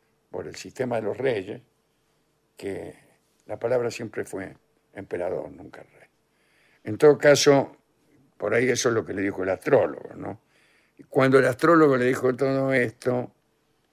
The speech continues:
eh, ella le dijo, "Que me mate con tal de que gobierne". A ella le importaba más el poder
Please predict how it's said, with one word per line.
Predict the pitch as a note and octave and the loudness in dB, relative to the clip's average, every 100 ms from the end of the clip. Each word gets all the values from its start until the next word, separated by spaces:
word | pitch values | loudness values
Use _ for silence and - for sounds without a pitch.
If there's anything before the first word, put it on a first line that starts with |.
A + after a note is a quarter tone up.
| _ _ _ _ | _ _ _ _
eh, | A2+ G2 G2 F#2 - _ | -10 -8 -8 -10 -14 _
ella | - C3 B2 A#2+ | -6 -4 -2 -2
le | A#2 | -2
dijo, | A#2+ G#2+ - G2+ - _ _ _ _ _ | -6 -8 -8 -8 -8 _ _ _ _ _
"Que | - D3 | -4 -2
me | B2 B2+ | 0 0
mate | C#3+ D3+ A#2+ - A#2 A#2+ - _ _ _ | 2 2 0 -4 -10 -10 -14 _ _ _
con | - A#2+ A2 | -4 -4 -4
tal | - D#3+ | -2 0
de | B2+ | 0
que | G#2+ G2+ | -4 -8
gobierne". | F#2 F2 - - - - - _ _ _ _ _ _ _ _ _ _ _ _ _ _ _ - | -10 -10 -12 -18 -20 -20 -20 _ _ _ _ _ _ _ _ _ _ _ _ _ _ _ -14
A | |
ella | G#2+ G#2+ | -8 -6
le | G#2+ | -4
importaba | G#2+ A2+ G#2 G2 A#2 G#2+ | -6 -4 -4 0 0 2
más | A2+ A2 - _ _ - | 0 -2 -8 _ _ -14
el | F#2+ | -12
poder | F2 G#2 A2 A#2+ A2+ C3+ | -10 -6 -2 0 -2 -4